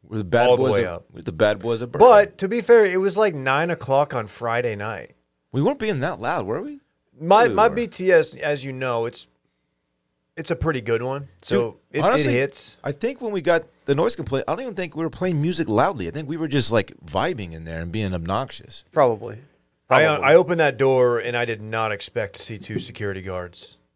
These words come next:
Speaker 2: And they were cool. They were just like, "Yeah, dude, it's fine."
Speaker 3: I
Speaker 2: Just
Speaker 3: mean, d-, if you're a security guard in New Orleans, doing a noise complaint is like drink. It's like taking a sip of coffee. Like, it's just, that's what you do.
Speaker 2: A sip of McDonald's, uh, creamer coffee.
Speaker 1: Mm-hmm.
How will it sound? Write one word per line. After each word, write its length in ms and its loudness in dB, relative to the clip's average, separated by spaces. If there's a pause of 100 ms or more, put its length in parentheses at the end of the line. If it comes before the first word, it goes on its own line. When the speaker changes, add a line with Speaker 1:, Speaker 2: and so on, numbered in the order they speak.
(160)
Speaker 2:
And 140 -6
they 80 6
were 100 6
cool. 300 -2
They 140 2
were 80 0
just 160 -10
like, 180 -4
"Yeah, 200 -6
dude, 120 -14
it's 140 -16
fine." 240 -16 (160)
Speaker 3:
I 60 6
Speaker 2:
Just 40 2
Speaker 3:
mean, 280 -2
d-, 100 -4 (180)
if 160 2
you're 160 6
a 40 4
security 420 2
guard 220 4
in 40 -2
New 100 -2
Orleans, 440 0
doing 240 0
a 40 0
noise 300 -2
complaint 480 -8
is 180 -10
like 360 -4
drink. 280 -6
It's 180 -10
like 160 -2
taking 220 -2
a 40 -10
sip 200 -8
of 60 -16
coffee. 460 -12 (120)
Like, 240 2
it's 200 -6
just, 220 -6
that's 180 2
what 100 -4
you 100 -10
do. 260 -16 (800)
Speaker 2:
A 60 -6
sip 280 -4
of 200 -2
McDonald's, 800 -8
uh, 420 -12
creamer 380 -10
coffee. 480 -18 (280)
Speaker 1:
Mm-hmm. 340 -6